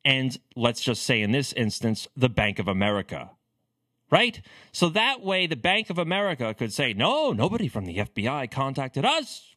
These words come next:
We were working with a contractor, and the contractor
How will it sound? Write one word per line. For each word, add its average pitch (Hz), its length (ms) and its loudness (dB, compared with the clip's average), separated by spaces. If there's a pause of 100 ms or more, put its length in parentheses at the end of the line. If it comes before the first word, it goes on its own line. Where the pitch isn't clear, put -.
We 233 100 2
were 226 120 2
working 156 380 -2
with 214 120 0
a 233 80 -6
contractor, 262 840 -2 (160)
and 160 140 2
the 175 40 -2
contractor 202 880 -4